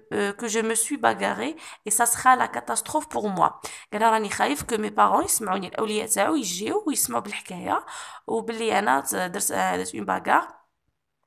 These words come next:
آه، et ça sera، وراح تكون لا كاتاستروف، الكارثة بالنسبة ليا. ردت عليه هي، de toute façon, il faut qu'il le cache, il faut qu'il le sache، يعني لازم يكون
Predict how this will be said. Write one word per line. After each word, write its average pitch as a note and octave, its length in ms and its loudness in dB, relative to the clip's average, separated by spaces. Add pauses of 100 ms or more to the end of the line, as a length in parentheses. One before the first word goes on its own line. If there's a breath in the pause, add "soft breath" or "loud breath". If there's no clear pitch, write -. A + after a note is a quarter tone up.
(800 loud breath)
آه، F#3+ 400 -2
et A3 40 -2
ça A#3+ 140 2
sera، - 440 2
وراح G#3 360 0
تكون D4 340 0
لا A#3+ 100 6
كاتاستروف، - 520 -2
الكارثة A#3+ 440 -4
بالنسبة C#4 380 -2
ليا. - 420 -6 (600 loud breath)
ردت C#4 260 0
عليه A3 320 0
هي، C#4+ 120 0
de B3+ 80 -2
toute - 200 -8
façon, C4+ 500 4
il B3 140 -6
faut D4+ 220 0 (100)
qu'il C#4+ 260 0
le G#3 100 0
cache, - 500 2
il - 200 -8
faut - 180 -2
qu'il C4 280 -8
le A#3 100 0
sache، G3 380 2
يعني G3+ 180 -2
لازم G#3+ 260 0
يكون C4 440 -2